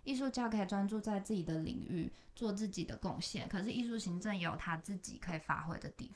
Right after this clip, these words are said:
方。好，对，所以呢，我觉得如果有机会的话，我是蛮鼓励出国看一看的。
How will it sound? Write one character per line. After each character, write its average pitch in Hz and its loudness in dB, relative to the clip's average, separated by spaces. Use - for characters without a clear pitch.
方。 - -8
好， 190 0
对， 233 8
所 226 6
以 262 8
呢， 208 8
我 190 8
觉 165 4
得 175 4
如 214 2
果 269 4
有 202 6
机 196 0
会 208 4
的 185 2
话， 196 6
我 170 4
是 180 4
蛮 175 4
鼓 170 -2
励 196 2
出 - -2
国 - -4
看 - -4
一 - -6
看 - -8
的。 - -10